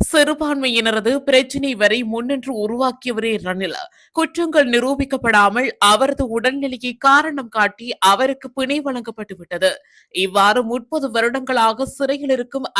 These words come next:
அரசியல் கைதிகளையும் விடுதலை செய்யலாம். ஆகவே வசதி படைத்தவனுக்கும் ஆட்சி அதிகாரம் உள்ளவனுக்கும் ஒரு நீதியும் சாதாரண குடிமக்களுக்கு ஒரு நீதியும் உள்ள ஒரு நாடாக இந்த நாடு தற்போது உள்ளது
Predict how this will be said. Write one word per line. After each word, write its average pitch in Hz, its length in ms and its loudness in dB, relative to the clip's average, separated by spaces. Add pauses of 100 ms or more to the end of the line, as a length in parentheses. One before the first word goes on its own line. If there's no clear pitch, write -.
அரசியல் 269 540 0
கைதிகளையும் 240 680 -4
விடுதலை 254 300 -2 (120)
செய்யலாம். 185 400 -2 (140)
ஆகவே 277 340 2 (140)
வசதி 311 360 0
படைத்தவனுக்கும் 254 720 -2 (200)
ஆட்சி 254 260 2 (120)
அதிகாரம் 247 440 0
உள்ளவனுக்கும் 208 580 -2 (200)
ஒரு 233 220 2
நீதியும் 226 440 -8 (140)
சாதாரண 269 500 2 (100)
குடிமக்களுக்கு 214 680 -6 (220)
ஒரு 233 200 2
நீதியும் 233 460 -8
உள்ள 208 220 -4 (100)
ஒரு 190 100 -2 (100)
நாடாக 220 580 -2 (120)
இந்த 208 180 -4
நாடு 233 320 0
தற்போது 247 400 -6 (120)
உள்ளது 190 200 -4